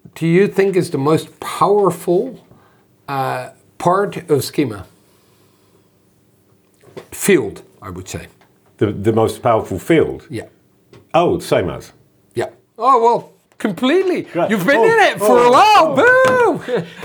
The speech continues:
Speaker 2: No, no, no. I, I, I, I thought, I thought, I thought I was gonna get it wrong. I,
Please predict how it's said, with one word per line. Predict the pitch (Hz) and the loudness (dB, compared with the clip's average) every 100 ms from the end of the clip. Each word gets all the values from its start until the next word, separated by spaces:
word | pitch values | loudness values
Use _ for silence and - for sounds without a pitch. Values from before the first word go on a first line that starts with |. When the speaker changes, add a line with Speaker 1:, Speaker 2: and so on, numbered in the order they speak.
| 139 | -4
Speaker 2:
No, | 160 | -2
no, | 180 | 2
no. | 160 | 2
I, | 160 131 147 | 2 2 -2
I, | 143 135 | 0 0
I, | 131 131 123 120 123 | 0 0 0 2 0
I | |
thought, | 123 143 131 110 | 0 0 0 0
I | 107 | -2
thought, | - 110 104 107 | 2 2 2 -2
I | |
thought | 101 107 | -2 0
I | 104 | 0
was | 92 | 0
gonna | 101 95 | -2 0
get | 98 | -2
it | |
wrong. | 98 92 | -2 -4
I, | 82 | -4